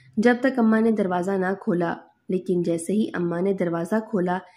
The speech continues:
इनके होश उड़ गए। पुलिस जल्दी से अंदर गई और वो छोटा सा बच्चा उठा लाई। वो दुकानदार अम्मा को चंद घंटे के लिए बच्चे संभालने को देता था।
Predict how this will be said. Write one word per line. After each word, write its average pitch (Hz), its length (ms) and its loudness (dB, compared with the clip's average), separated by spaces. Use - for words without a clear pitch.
इनके 208 280 4
होश 202 380 -2
उड़ 170 100 -2
गए। 175 420 -4
पुलिस 254 380 6
जल्दी 214 240 4
से - 140 -4
अंदर 185 360 -2
गई 185 220 -2
और 185 180 -4
वो 185 120 -2
छोटा 190 360 -6
सा 196 140 -6
बच्चा 170 340 -4
उठा 180 320 -6
लाई। 170 400 -6
वो 190 80 0
दुकानदार 175 720 -4
अम्मा 175 260 -2
को 196 160 -4
चंद 196 300 -2
घंटे 180 340 -4
के 175 160 -4
लिए 175 340 -4
बच्चे 233 300 2
संभालने 208 520 -2
को 220 120 0
देता 175 340 -2
था। 180 360 -8